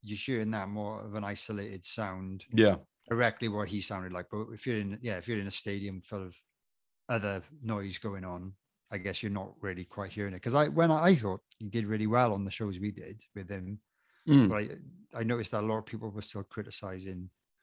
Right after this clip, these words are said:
Speaker 1: uh, his vocal. I was like, "Oh, I thought, I thought he was kind of," you could tell, you know, he has to falsetto some of the notes that he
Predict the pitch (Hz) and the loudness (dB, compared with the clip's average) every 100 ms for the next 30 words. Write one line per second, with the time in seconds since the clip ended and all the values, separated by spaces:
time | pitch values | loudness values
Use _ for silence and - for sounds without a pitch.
0 | _ _ _ _ _ 98 92 92 87 95 | _ _ _ _ _ -10 -8 -8 -8 -8
1 | 90 - 90 95 135 175 117 - 113 - | -8 -8 -10 -8 -6 -6 -6 -10 -16 -20
2 | - 107 98 92 - _ _ _ _ _ | -18 -16 -16 -16 -20 _ _ _ _ _
3 | - 104 95 - _ _ - 247 208 - | -14 -12 -12 -16 _ _ 0 2 2 4
4 | 196 139 123 107 123 120 - - - 104 | 6 6 4 0 0 -2 -4 -6 -2 -2
5 | - 113 113 107 - 107 101 107 107 107 | 2 2 2 -2 -2 -2 0 -2 -2 -4
6 | - - - 110 104 101 | -8 -8 -4 -4 -4 -6